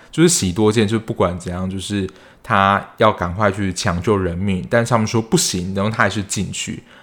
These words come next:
然后后来呢，才是有一个他们应该说促成这个M E R形成的赤冢议员就会跳出来说：“没关系，我来帮你扛这个责任。”是由石田百合子饰演的赤冢议员。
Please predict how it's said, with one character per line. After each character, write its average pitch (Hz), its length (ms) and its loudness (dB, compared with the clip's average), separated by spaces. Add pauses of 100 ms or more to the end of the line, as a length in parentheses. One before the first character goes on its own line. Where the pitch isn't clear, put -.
然 98 100 0
后 113 80 6
后 123 260 2
来 92 200 4
呢， 92 240 0
才 92 240 -2
是 110 240 -2
有 90 200 -2
一 92 60 -4
个 92 240 -4
他 120 160 -2
们 101 220 0 (240)
应 151 100 -4
该 165 80 4
说 147 400 2
促 135 320 0
成 92 240 -4
这 110 80 0
个 107 220 -4
M 98 220 0
E 113 180 -2
R 95 180 2
形 92 400 -4
成 90 320 -4
的 92 280 -2 (340)
赤 135 300 2
冢 92 260 -2
议 127 120 -4
员 92 220 -2
就 113 120 2
会 110 80 4
跳 113 200 2
出 95 160 -2
来 92 80 2
说 98 260 -2
：“没 120 140 4
关 147 180 6
系， 139 220 0
我 101 180 0
来 92 100 2
帮 113 320 2
你 90 120 -4
扛 92 300 -2
这 113 100 0
个 98 80 0
责 92 220 -4
任。” 95 380 0 (200)
是 - 160 -2
由 113 160 6
石 104 300 0
田 107 380 2
百 92 260 2
合 90 260 -4
子 - 340 -8 (360)
饰 143 320 0
演 90 180 2
的 90 280 -2
赤 - 260 2
冢 87 260 -2
议 113 140 -4
员。 85 220 -6